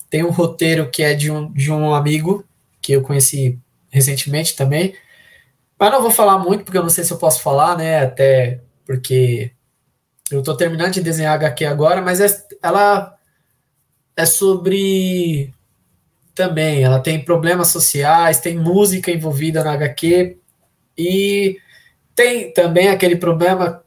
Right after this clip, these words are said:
por coincidência, que eu falei da instituição militar, aparece também na H Q, e é isso, e eu tô gostando muito de trabalhar nela, é a primeira H Q que eu vou fazer que tem oitenta páginas, até então o máximo que eu tinha feito era de quarenta páginas.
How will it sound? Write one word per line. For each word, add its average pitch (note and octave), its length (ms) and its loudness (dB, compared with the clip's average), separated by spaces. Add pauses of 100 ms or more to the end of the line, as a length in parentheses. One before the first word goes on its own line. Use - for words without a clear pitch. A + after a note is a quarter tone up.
por F#3 160 -2
coincidência, F3 720 0
que E3+ 80 -6
eu E3 60 0
falei D#3 240 0
da D3+ 120 0
instituição D3 500 -2
militar, D#3 440 2
aparece D#3+ 500 2
também D3+ 240 -4
na D3+ 100 -2
H C3+ 180 2
Q, F3 280 -6 (960)
e F#3 80 2
é A#3+ 120 6
isso, D3 260 2
e D#3 40 -2
eu F3 180 0
tô F#3 160 0
gostando G3 320 0
muito A3 160 -6
de A3 80 -8
trabalhar F#3+ 400 2
nela, F#3+ 260 2
é F#3+ 60 4
a F3 80 0
primeira F3+ 320 0
H F#3+ 160 0
Q F3+ 120 -8
que F3+ 80 -4
eu F3 60 -4
vou F3 100 -2
fazer E3 360 -2
que E3+ 120 -8
tem D#3+ 360 -6 (280)
oitenta E3+ 460 0
páginas, F3+ 840 -2
até C#3 280 -2
então D#3+ 480 0
o D3+ 100 -4
máximo E3 380 0
que F3 80 -8
eu E3+ 40 -6
tinha D#3 160 -4
feito D3 320 -6
era D3 140 0
de C3 140 -4
quarenta D3+ 460 -2
páginas. D3+ 600 -4